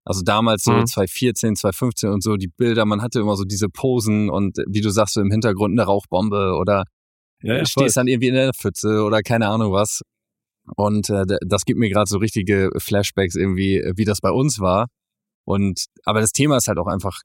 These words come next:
Speaker 1: geil. Also ich, ich liebe das, so die Fotos zu machen, die Videos, das dann auszusortieren, irgendwie zu schauen, so welches Set passt. Am Ende ist das natürlich nochmal was anderes, wenn jetzt jemand wie du das macht, der da irgendwie sich den ganzen Tag mit auseinandersetzt und auch ganz andere Skills hat.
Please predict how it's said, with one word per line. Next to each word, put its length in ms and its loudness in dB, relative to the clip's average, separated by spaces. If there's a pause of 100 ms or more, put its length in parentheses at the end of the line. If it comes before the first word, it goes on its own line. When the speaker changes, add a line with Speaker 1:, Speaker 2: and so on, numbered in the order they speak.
Speaker 1:
geil. 260 2
Also 140 0
ich, 200 0 (120)
ich 160 -4
liebe 240 2
das, 340 0
so 280 0
die 160 -2
Fotos 400 0
zu 100 0
machen, 260 2
die 140 -2
Videos, 400 2
das 180 -2
dann 160 -2
auszusortieren, 800 -2
irgendwie 140 -4
zu 160 -8
schauen, 340 0
so 240 -2 (380)
welches 300 -2
Set 200 -2
passt. 300 -2 (320)
Am 140 2
Ende 220 4
ist 200 2
das 80 2
natürlich 520 0 (140)
nochmal 300 4
was 100 0
anderes, 320 2
wenn 120 2
jetzt 160 0
jemand 240 0
wie 60 -4
du 140 0
das 240 0
macht, 460 -2
der 100 0
da 160 2
irgendwie 560 -2 (240)
sich 200 -8
den 120 -4
ganzen 240 -4
Tag 240 -6
mit 120 -4
auseinandersetzt 760 -2
und 220 -4
auch 120 -6
ganz 180 -4
andere 280 -4
Skills 480 -6
hat. 160 -4